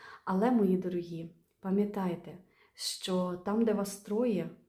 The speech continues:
вас уже не двоє, і людина зробила свій вибір. Якщо зраджують вам, ви маєте дуже серйозно подумати,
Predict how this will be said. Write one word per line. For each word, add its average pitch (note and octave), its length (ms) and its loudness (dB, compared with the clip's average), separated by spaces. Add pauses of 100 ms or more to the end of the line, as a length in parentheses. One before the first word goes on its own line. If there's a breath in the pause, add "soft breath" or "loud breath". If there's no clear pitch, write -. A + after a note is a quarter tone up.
вас G#3 480 0
уже G#3 240 6
не A3 140 6
двоє, F#3+ 800 2
і G#3 80 -2
людина G#3 540 4
зробила F#3+ 540 -2
свій F#3+ 380 -4
вибір. F3 520 -2 (100)
Якщо F#3 360 -4
зраджують F3+ 680 -2
вам, G#3 300 0
ви F3+ 200 0
маєте E3+ 420 -2
дуже A3+ 520 -4
серйозно F3+ 760 -2
подумати, E3+ 840 -6